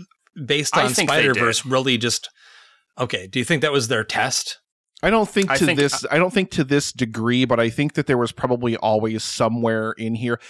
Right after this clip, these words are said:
Speaker 3: They did it with the J. Jonah Jameson in Far From Home as well. Like, that's why they brought back J K Simmons to play that role instead of
Speaker 1: I mean,
Speaker 3: recasting
Speaker 1: but he's
Speaker 3: it,
Speaker 1: a diff-, he's a different
Speaker 3: because
Speaker 1: version, though.
Speaker 3: it's
Speaker 1: He's
Speaker 3: a
Speaker 1: not
Speaker 3: different
Speaker 1: even the
Speaker 3: version,
Speaker 1: same
Speaker 3: but it's
Speaker 1: version.
Speaker 3: still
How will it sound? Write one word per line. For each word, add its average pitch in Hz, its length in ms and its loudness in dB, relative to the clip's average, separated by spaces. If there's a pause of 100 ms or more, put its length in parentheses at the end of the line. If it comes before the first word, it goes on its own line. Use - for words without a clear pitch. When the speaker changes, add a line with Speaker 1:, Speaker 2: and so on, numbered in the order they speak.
(220)
Speaker 3:
They 175 160 0
did 208 160 0
it 220 80 2
with 180 140 0
the 160 180 0
J. 160 240 0
Jonah 143 240 0
Jameson 135 540 0
in 117 420 0
Far 131 240 0
From 110 200 -4
Home 123 260 0
as 101 120 -6
well. 123 200 0
Like, 107 120 -6
that's 123 160 -2
why 151 220 2
they 156 120 0
brought 120 340 0
back 127 240 0
J 127 120 2
K 113 200 -2
Simmons 135 380 -2
to 110 60 -14
play 123 180 0
that 107 180 0
role 135 180 0
instead 113 240 -2
of 107 60 -2
Speaker 1:
I - 20 -18
mean, 113 60 -4
Speaker 3:
recasting 156 380 2
Speaker 1:
but 202 80 4
he's 208 120 4
Speaker 3:
it, 220 40 4
Speaker 1:
a - 20 4
diff-, 247 160 0
he's 214 200 2
a 202 60 8
different 208 220 4
Speaker 3:
because 127 120 -2
Speaker 1:
version, 170 380 2
though. 107 240 2
Speaker 3:
it's 104 80 2
Speaker 1:
He's 147 100 4
Speaker 3:
a - 40 0
Speaker 1:
not 165 100 2
Speaker 3:
different 151 200 0
Speaker 1:
even 233 60 0
the 262 80 4
Speaker 3:
version, 233 120 2
Speaker 1:
same 165 80 0
Speaker 3:
but 165 140 4
it's 156 120 -2
Speaker 1:
version. 95 140 -2
Speaker 3:
still 233 420 0